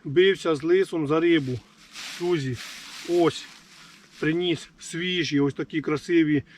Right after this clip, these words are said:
голови карасьові. Зараз ми це все тут розвішаємо і напроти покла-, покладемо нашу фотоловушку. Дуже цікаво, який звір прийде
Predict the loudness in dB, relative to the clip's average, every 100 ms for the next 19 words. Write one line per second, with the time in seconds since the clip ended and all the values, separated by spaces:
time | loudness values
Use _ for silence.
0 | -20 -4 6 8 8 6 4 2 -2 _
1 | _ _ _ -10 0 0 0 0 0 0
2 | -6 -10 _ _ _ -8 0 0 2 0
3 | -2 -2 -2 -2 -2 -2 -4 -4 -4 -4
4 | -2 -4 -6 _ _ -6 -2 -2 0 0
5 | 0 -4 -6 -6 -4 -2 -2 -4 -2 -2
6 | 2 0 0 -6 -4 -2 -4 -10 0 0
7 | 2 0 2 0 0 -2 -4 _ _ _
8 | _ _ _ _ _ _ _ _ _ -16
9 | -8 -4 -2 -2 -4 -8 -4 -2 -2 -4
10 | -8 -16 -8 -4 -4 -2 -2 0 -4 -2
11 | -2 -4 -14 -4 -2 2 2 2